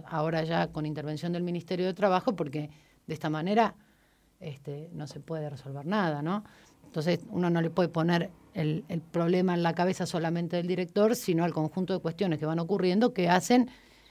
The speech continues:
que el área no funcione. Ahora, eh, hay algunas cuestiones que yo voy a aclarar personalmente con él, eh, porque ya te digo, la misión del director, lo hablamos con, recién con el tema del corralón, o sea, si falta una rueda de un tractor, es que el,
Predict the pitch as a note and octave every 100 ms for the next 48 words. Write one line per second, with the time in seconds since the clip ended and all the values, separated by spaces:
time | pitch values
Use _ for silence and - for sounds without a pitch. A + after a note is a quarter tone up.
0 | _ F3 E3 E3 D#3+ D3+ D#3 C#3+ D3 C#3+
1 | C#3+ E3 E3 D#3 D#3 - _ - - _
2 | - D#3+ D3 D3 D#3+ E3 D#3+ - - F3
3 | F3 F3 F3+ F3 E3 F#3+ G3+ E3+ D3+ D#3
4 | C#3+ D3+ D3+ D#3+ D#3+ D3+ C3+ D#3 D#3 E3
5 | D#3+ F3 G3 F3 G#3 - _ _ _ _
6 | _ - D#3+ D3 C#3 D3 D3 F3 E3+ D#3+
7 | D#3 G3+ F3+ F#3 F#3+ - C#4+ B3+ F3 E3+
8 | E3+ C#4 C#4+ A3 - _ _ _ - -
9 | A3+ F3+ F#3+ A#3 A#3 - F#3 G#3 F3+ -
10 | G#3 G#3 F3+ E3+ E3 E3 E3 A#3+ D4+ F3+
11 | D3 D#3+ E3 F3 D#3+ D4 D4 B3+ F#3+ G3
12 | F3+ E3 D#3 - D4 D#4+ G#3 - F#3+ F3